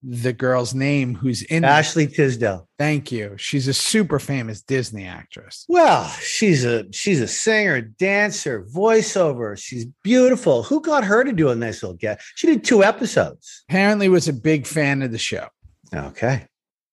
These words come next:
Speaker 1: Apparently was a big fan of the show. Kurt, you know, liked to do that at times, right? Put her on.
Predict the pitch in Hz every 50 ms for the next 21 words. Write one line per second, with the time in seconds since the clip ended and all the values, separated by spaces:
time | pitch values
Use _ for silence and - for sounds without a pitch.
0 | _ _ _ _ _ - - 180 185 196 214 214 208 196 175 165 147 147 131 113
1 | 120 170 180 190 202 190 - - 208 208 202 196 190 190 185 170 160 - - -
2 | 151 143 143 139 135 135 135 131 - _ _ - - - 165 165 175 175 - -
3 | - 160 160 160 151 147 139 139 127 131 139 143 139 - - 156 139 123 135 139
4 | 135 123 120 113 110 110 107 - _ _ _ - 131 120 - - 123 127 113 110
5 | 110 113 120 120 - 135 123 123 - - _ - - - 180 190 190 175 156 143
6 | 139 135 131 131 135 139 -